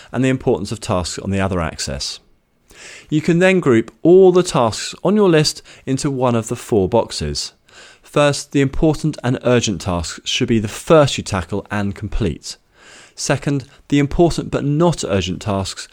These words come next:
should be diarised so you can make sure you get to these and spend enough time and energy delivering them. Third,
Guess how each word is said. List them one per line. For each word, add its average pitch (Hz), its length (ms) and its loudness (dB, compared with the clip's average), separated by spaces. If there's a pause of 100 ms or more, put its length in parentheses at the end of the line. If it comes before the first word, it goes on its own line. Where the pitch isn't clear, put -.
(120)
should - 220 -4
be 160 100 2
diarised 101 800 -2 (240)
so - 140 -2
you 139 60 2
can 147 200 -2
make 160 220 0
sure 123 200 0
you 107 100 0
get - 280 -4
to 208 200 2
these 135 360 2 (320)
and 143 260 0
spend 131 300 0
enough 113 240 -2
time 101 300 -2
and 95 80 -2
energy 90 280 -4
delivering 85 440 -4
them. 65 240 -10 (460)
Third, - 760 0